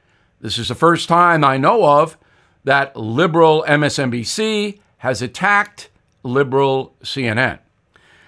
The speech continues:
Recent survey says seven in ten adults now anxious over race relations. Another twenty-six percent say their level of fear is higher now than during the two thousand sixteen election.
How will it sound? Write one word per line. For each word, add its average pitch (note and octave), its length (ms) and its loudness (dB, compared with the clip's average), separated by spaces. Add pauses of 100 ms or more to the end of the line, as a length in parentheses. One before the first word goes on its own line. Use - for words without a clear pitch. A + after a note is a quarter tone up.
(240)
Recent D3 280 -2
survey F3 360 4
says D#3+ 380 4
seven D#3+ 240 4
in D3 80 0
ten D3+ 420 -2
adults C3+ 560 0
now C#3 360 0
anxious C#3 520 -2 (100)
over C#3+ 340 2
race C#3 320 -2
relations. D3 680 -4 (640)
Another D3 260 2
twenty-six E3 560 -2
percent D#3 400 -2
say D#3+ 240 0
their C#3+ 220 0
level A3 340 2
of F3+ 120 0
fear D#3+ 320 0
is C#3+ 100 -4
higher G#3 340 2
now D#3 320 2
than C#3+ 200 -2
during D#3+ 340 2
the D3 80 -6
two E3+ 180 -6
thousand D3+ 520 0
sixteen D3+ 480 -6
election. F3 420 -4